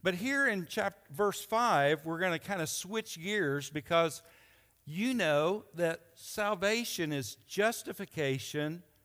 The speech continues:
sanctification, and then ultimately one day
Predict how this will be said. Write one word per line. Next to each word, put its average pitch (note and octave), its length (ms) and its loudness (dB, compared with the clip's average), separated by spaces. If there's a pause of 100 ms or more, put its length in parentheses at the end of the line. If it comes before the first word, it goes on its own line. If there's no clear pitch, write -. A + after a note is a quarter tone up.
(100)
sanctification, D3+ 1700 -2 (400)
and E3 160 0
then E3 300 2
ultimately E3+ 760 2
one F3 320 0
day D3 500 2